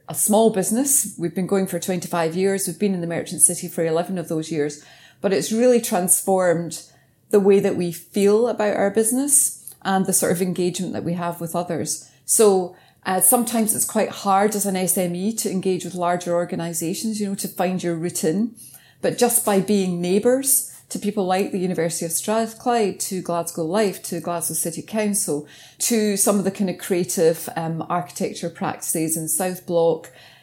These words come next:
you know, this is a really buzzy, busy area. And so we work with lots of those organisations, and it means that we can pop in to see each other. We meet each other in the street.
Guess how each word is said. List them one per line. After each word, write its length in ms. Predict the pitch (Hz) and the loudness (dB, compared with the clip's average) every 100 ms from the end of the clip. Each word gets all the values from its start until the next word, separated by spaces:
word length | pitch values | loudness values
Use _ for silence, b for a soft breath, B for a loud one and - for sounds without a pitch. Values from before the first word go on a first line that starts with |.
| B | B
you 100 | 208 | 0
know, 140 | 190 | 0
this 260 | 185 - 254 | 0 2 2
is 120 | 294 | 2
a 80 | 269 | 2
really 640 | 185 175 208 240 220 185 170 - | 2 0 0 0 0 0 -2 -2
buzzy, 520 | 190 185 190 175 165 156 | 0 2 2 0 -4 -4
busy 540 | 185 165 180 165 - | -2 -2 -2 -4 -4
area. 500 | 170 175 185 147 139 b b - | -4 -4 -2 -2 -4 b b -4
And 160 | 185 | 0
so 440 | - 208 190 180 180 | 4 6 4 2 0
we 240 | 185 220 | 0 2
work 240 | 202 - | 2 0
with 120 | 190 202 | -2 0
lots 380 | 208 220 - | 2 2 2
of 60 | 208 | 0
those 180 | 190 180 | -2 0
organisations, 1000 | 170 165 156 160 180 175 185 170 165 - B B | -2 -2 -6 -4 -4 -4 -6 -6 -6 -8 B B
and 120 | 180 | -2
it 80 | 190 | 2
means 220 | 208 214 | 4 4
that 100 | 208 | 2
we 80 | 196 | -2
can 240 | 180 185 165 | -4 -6 -4
pop 280 | - 175 | -2 -2
in 160 | 185 156 | 0 -4
to 120 | 156 | -4
see 220 | 160 240 240 | -2 -2 -2
each 180 | - | -4
other. 340 | 226 208 202 196 | -2 0 0 0
We 280 | 170 165 - | -2 -6 -2
meet 300 | 196 196 - | 0 0 -4
each 160 | - | -6
other 180 | 185 165 | -4 -4
in 140 | 151 151 | -4 -4
the 40 | |
street. 720 | - - - 240 - - B | -2 -4 -4 -6 -6 -12 B